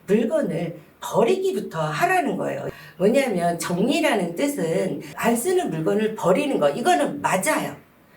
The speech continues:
이거는 맞는데 어느 날 갑자기 물건을 버리려고 보니까요,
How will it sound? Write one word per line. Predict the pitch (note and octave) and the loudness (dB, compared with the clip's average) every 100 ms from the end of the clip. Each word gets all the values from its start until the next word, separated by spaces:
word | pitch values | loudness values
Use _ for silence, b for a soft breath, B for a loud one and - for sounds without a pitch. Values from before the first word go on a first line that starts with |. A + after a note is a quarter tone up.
| b b G3 | b b -4
이거는 | C#4 G4 F#4 C#4+ | 2 4 4 2
맞는데 | D3+ F3+ B3+ C#4+ G#3 F3+ A3+ - - B B - | 0 2 2 2 2 2 4 2 -2 B B -4
어느 | E3 G#3 C#4 | 2 4 4
날 | C#4 A3+ | 2 0
갑자기 | - - E3+ D3+ G3 C#4 - B B B | -4 -8 -2 -2 0 -4 -4 B B B
물건을 | - E4 G#4 G4 - | 0 4 6 6 4
버리려고 | G#3 F#3 C4 D4+ A#3+ | 2 2 2 0 0
보니까요, | - F#3 F#3 G#3 C#4 C#4+ - | 0 0 0 0 2 2 0